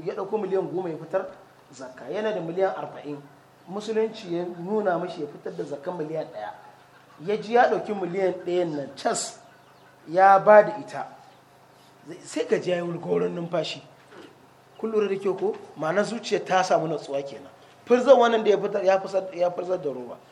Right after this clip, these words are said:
To nan gaba da kanshi zai dinga ɗaukar abubuwa yana bayarwa. Dama abin sabawa ce.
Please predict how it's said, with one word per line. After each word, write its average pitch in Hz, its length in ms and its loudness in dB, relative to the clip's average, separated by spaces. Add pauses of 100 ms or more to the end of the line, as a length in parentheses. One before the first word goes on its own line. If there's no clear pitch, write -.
(280)
To 190 180 0
nan 254 240 2
gaba 180 180 4
da 160 120 -4
kanshi 220 360 -2
zai 180 100 -2
dinga 165 220 -8
ɗaukar 156 260 -6
abubuwa 147 320 -4
yana 131 200 -8
bayarwa. 110 360 -16 (2000)
Dama 208 280 0
abin 185 260 2 (280)
sabawa 160 520 -2
ce. - 140 -16